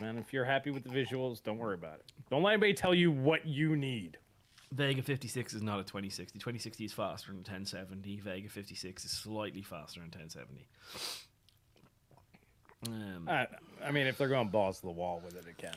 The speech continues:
Speaker 1: but yeah. Uh,
Speaker 2: Oh.
Speaker 1: <laughs> go,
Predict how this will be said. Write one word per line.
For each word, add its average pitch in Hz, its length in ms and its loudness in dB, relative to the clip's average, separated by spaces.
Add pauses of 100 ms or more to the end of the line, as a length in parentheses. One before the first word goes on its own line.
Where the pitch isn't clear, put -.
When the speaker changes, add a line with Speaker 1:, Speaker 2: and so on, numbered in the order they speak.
(120)
Speaker 1:
but 85 100 -12 (140)
yeah. - 60 -10 (1500)
Uh, 113 160 6
Speaker 2:
Oh. 165 200 12
Speaker 1:
<laughs> 165 360 6
go, 160 140 8